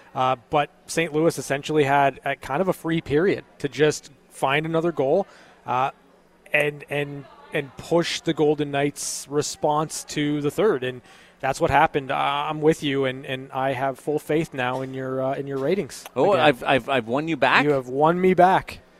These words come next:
Speaker 2: Jalapeno pepper from Ryan Wallace, jalapeno pepper, uh, from Chris Chapman, and a jalapeno pepper from myself. Uh, two out of five, uh, so a grand total of six,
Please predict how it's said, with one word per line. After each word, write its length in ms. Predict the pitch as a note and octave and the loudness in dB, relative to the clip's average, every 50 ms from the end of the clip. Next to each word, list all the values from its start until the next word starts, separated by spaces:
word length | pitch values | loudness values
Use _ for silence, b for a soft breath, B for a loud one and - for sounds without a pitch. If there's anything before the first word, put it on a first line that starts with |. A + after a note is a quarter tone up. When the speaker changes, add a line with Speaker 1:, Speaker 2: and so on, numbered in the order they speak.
| b b b b b b b b - | b b b b b b b b 0
Speaker 2:
Jalapeno 580 | - D#3 F3 F#3+ F#3 - F#3 F3+ F3+ F3+ E3 - | 4 6 8 8 6 4 0 -2 0 0 0 2
pepper 400 | - D#3+ D#3 - - G#2 E2+ E2 | 4 4 4 4 2 0 -2 -4
from 420 | - - - C3 A#2 A2+ G#2+ A2 | -6 -2 2 4 4 4 4 0
Ryan 340 | A2+ A2+ B2 C3 C#3 D3+ C#3+ | 0 0 0 0 0 0 0
Wallace, 440 | C3 B2+ C3 C#3 D3 F3+ F3+ - - | 2 2 2 2 2 0 -4 -6 -6
jalapeno 540 | G#2 G#2+ A#2+ B2+ A#2+ - C3 A#2+ A#2 G#2+ - | -4 -2 0 0 0 -2 -2 -4 -4 -4 -4
pepper, 440 | - A#2 A2+ - C3+ C#3+ E3 - - | -4 -4 -4 -2 -2 -4 -4 -6 -8
uh, 220 | - A2 G#2 G2+ G2 | -8 -6 -6 -6 -6
from 440 | - - A#2+ A2 G#2 G2 G2+ G2+ - _ - - _ _ - - - - - - _ _ _ _ _ _ _ _ _ _ | -6 -4 -2 -2 -2 -4 -8 -14 -16 _ -20 -20 _ _ -20 -20 -20 -20 -20 -20 _ _ _ _ _ _ _ _ _ _
Chris 180 | - B2 - | -12 -12 -10
Chapman, 420 | - - C3 A#2+ A2+ - F#3+ G#3+ G#3 | -6 -2 0 0 0 -2 -4 -10 -8
and 140 | - A#2+ G#2 | -8 -8 -8
a 40 | G2+ | -6
jalapeno 520 | G#2 G#2+ A2+ A#2+ - B2 B2 B2 B2 - | -4 -2 -4 -4 -4 -6 -10 -10 -10 -8
pepper 280 | - C3 - - D#3+ D#3 | -8 -8 -8 -8 -10 -12
from 360 | - - D3+ D3 D3 C#3+ - | -10 -10 -10 -10 -10 -10 -8
myself. 460 | C#3+ C#3+ D3 - A#3 A3 - - - | -8 -8 -6 -6 -6 -8 -6 -6 -4
Uh, 200 | F#2+ F2 F2 F2+ - - | -4 -4 -4 -6 -8 -12
two 240 | - D3 D3+ D#3 D3+ | -12 -10 -8 -6 -6
out 80 | D3 | -6
of 80 | C#3+ - | -8 -8
five, 400 | - E3 F#3 D3+ G2 F#2 - - | -8 -6 -4 -2 -2 -4 -4 -4
uh, 200 | F#2 F#2 F2+ F2+ | -4 -2 -2 -4
so 260 | - - A2+ G2+ G2 | -4 -4 -2 -2 -2
a 100 | F#2+ G2+ | -2 -4
grand 320 | - - A2+ A2 B2 A#2+ | -4 -6 -6 -6 -6 -6
total 300 | - B2+ B2 A#2 A#2+ - | -6 -6 -6 -6 -6 -4
of 160 | A2+ G#2 - - | -4 -4 -6 -6
six, 480 | - - - A#3 - - - - - | -10 -10 -10 -10 -10 -10 -12 -12 -14